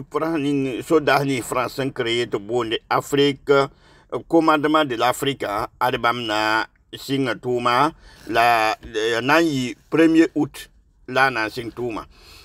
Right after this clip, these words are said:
La soda ning Europe ninga, ya général de brigade tɩ boonda t'a Pascal, euh, Lani. Ahan, général de brigade tɩ boond t'a Pascal Lani,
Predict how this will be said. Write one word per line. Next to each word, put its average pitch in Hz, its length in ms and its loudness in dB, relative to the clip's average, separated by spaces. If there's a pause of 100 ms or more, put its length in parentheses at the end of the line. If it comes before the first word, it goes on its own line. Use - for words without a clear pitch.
La 143 180 2
soda 175 400 4
ning 165 260 0
Europe 156 380 2
ninga, 123 640 -4
ya 120 200 -2
général 147 600 2
de 113 100 -4
brigade 131 960 0 (380)
tɩ 123 100 -2
boonda 135 420 2
t'a 131 160 0
Pascal, 135 680 0
euh, 139 760 4 (100)
Lani. 113 480 -2 (600)
Ahan, 104 400 -6
général 151 460 2
de 117 100 -6
brigade 131 520 0 (340)
tɩ 110 80 -4
boond 139 300 2
t'a 127 100 0
Pascal 135 440 0
Lani, 113 480 -2